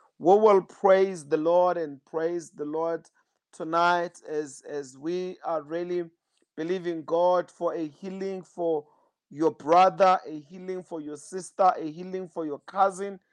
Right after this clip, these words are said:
and a healing for anyone that is sick tonight. We are coming to you, Brother Lwane, during this time where there is this pandemic that is making people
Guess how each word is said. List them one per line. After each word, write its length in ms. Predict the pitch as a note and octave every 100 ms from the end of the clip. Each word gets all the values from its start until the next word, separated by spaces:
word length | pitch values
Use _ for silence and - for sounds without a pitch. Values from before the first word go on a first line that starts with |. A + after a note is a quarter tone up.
| _ _ _
and 180 | F#3 F#3+
a 60 | F3+
healing 340 | G#3 A3+ A3+
for 220 | F#3+ F#3 - -
anyone 560 | A3 A3+ A3+ G#3+ F#3 E3+
that 180 | E3+ -
is 180 | D#3+ C#3+
sick 300 | - E3 _
tonight. 460 | E3+ D3 D3 C#3+ _ _ _
We 320 | - F#3 A#3 G3
are 160 | G#3
coming 480 | - - B3 A#3+ A3+
to 160 | A3 G3+
you, 260 | G3 G3
Brother 220 | F#3 F3
Lwane, 360 | E3+ F3+ F3 E3
during 380 | E3+ G3+ A3 G3+
this 220 | G3+ F3
time 640 | _ G3+ G#3 F3+ D#3+ C#3+ - _ _ _
where 260 | D3+ D#3+ E3+
there 140 | E3
is 180 | E3 C#3
this 300 | F3 F#3 -
pandemic 760 | - F#3+ F3 F3 F3+ F3+ E3+ -
that 360 | D3+ E3 F3 -
is 180 | E3+ C#3
making 440 | D#3+ F3 - F3
people 640 | - F3 F3 D#3 E3+ D#3+